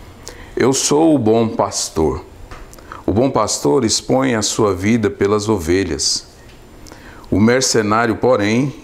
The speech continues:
que não é pastor, a quem não pertencem as ovelhas, quando vê o lobo vem vindo, abandona as ovelhas e foge. O lobo rouba e dispersa as ovelhas."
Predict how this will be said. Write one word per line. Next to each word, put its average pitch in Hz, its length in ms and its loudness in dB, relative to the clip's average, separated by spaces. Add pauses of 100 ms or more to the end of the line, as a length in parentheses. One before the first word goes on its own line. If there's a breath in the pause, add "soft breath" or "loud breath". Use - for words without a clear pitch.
que 104 140 0
não 131 320 2
é 101 60 0
pastor, 117 680 0 (680 loud breath)
a 101 100 0
quem 131 320 0
não 117 260 4
pertencem 104 920 0
as 87 160 0
ovelhas, 107 720 -2 (400 loud breath)
quando 127 260 2
vê 139 520 2
o 113 160 2
lobo 104 580 0 (180)
vem 104 680 -2 (200)
vindo, 110 640 0 (380 loud breath)
abandona 120 600 0
as 117 100 0
ovelhas 113 720 0
e 120 80 -2
foge. 85 680 -2 (1200 loud breath)
O 127 60 2
lobo 131 400 2
rouba 113 560 2 (160)
e 113 80 0
dispersa 110 640 0
as 101 100 -2
ovelhas." 80 760 -2